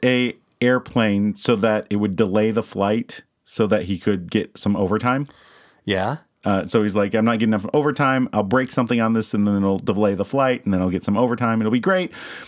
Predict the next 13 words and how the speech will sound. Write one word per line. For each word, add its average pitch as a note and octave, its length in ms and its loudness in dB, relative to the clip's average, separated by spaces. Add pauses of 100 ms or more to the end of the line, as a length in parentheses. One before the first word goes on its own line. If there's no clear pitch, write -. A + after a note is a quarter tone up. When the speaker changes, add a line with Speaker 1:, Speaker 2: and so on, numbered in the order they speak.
(400)
Speaker 1:
Well, C#3 380 2
allegedly, B2+ 680 2
his G#2+ 200 0
brother A2 440 0
is A2+ 180 -4
a A#2+ 80 0
member G#2 380 0
of G2 160 -6
isis. B2 720 -6
Speaker 2:
Oh, G2 460 -2
no. F#2+ 180 -4
Speaker 1:
And A2+ 300 2
some A2+ 420 0